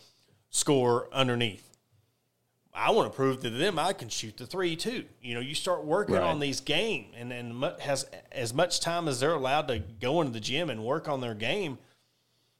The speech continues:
Speaker 1: You, if he develops an outside shot, and this team desperately needs an outside shooter, and he can sit there,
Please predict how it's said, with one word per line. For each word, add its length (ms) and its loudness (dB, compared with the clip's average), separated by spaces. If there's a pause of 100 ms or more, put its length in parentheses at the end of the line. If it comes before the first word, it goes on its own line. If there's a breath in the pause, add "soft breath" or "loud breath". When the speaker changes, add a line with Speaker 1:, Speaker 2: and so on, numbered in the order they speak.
(140)
Speaker 1:
You, 260 -8
if 180 -10
he 140 4
develops 540 2
an 100 -2 (120)
outside 540 -2
shot, 500 -2 (240 soft breath)
and 160 -2
this 160 0
team 300 -2
desperately 800 -2
needs 480 -2
an 180 -10
outside 540 -4
shooter, 480 -4 (360 loud breath)
and 140 -6
he 220 0
can 300 -2
sit 300 -2
there, 460 0